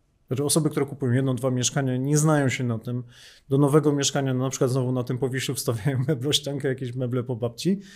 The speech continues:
bo widziałem takie rzeczy. No to, to trochę mówi jakby o jakości tego rynku. Więc jakby, no, ci ludzie znikną momentalnie, jak się zacznie robić gorzej na tym rynku. Z drugiej strony ten rynek najmu, i tu już przejdziemy do tego, w pewnym momencie właśnie padło to pytanie, co będzie z rynkiem najmu.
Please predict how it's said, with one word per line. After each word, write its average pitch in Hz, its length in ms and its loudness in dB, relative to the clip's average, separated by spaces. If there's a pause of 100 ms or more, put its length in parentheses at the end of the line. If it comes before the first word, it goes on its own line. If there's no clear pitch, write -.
(160)
bo 131 60 -2
widziałem 135 300 2
takie 131 280 4
rzeczy. 151 400 4 (520)
No 147 180 0
to, 165 580 6
to 175 80 0
trochę 175 200 4
mówi 160 200 4
jakby 156 180 2
o 151 60 6
jakości 143 460 0 (240)
tego 123 180 0
rynku. 113 280 -8
Więc 151 160 -2
jakby, 170 200 0
no, 180 280 -4
ci - 120 2
ludzie 190 400 8
znikną 185 640 2 (680)
momentalnie, 247 580 6
jak 240 160 -2
się 247 100 -4
zacznie 220 320 0
robić 196 260 -2
gorzej 151 300 2
na 135 120 -4
tym 113 160 -8
rynku. - 280 -12 (500)
Z 127 80 -6
drugiej 240 260 8
strony 190 300 2
ten 175 140 4
rynek 165 260 2
najmu, 117 240 2
i 117 140 -8
tu 127 100 -8
już 123 340 -6 (420)
przejdziemy 127 380 0
do 123 100 0
tego, 120 520 -4
w - 260 -16
pewnym 127 140 2
momencie 120 240 2
właśnie 113 260 -6
padło 117 240 -6
to 120 120 -12
pytanie, 120 380 -4
co 143 100 -2
będzie 139 220 0
z 135 40 -2
rynkiem 156 320 0
najmu. 117 300 -4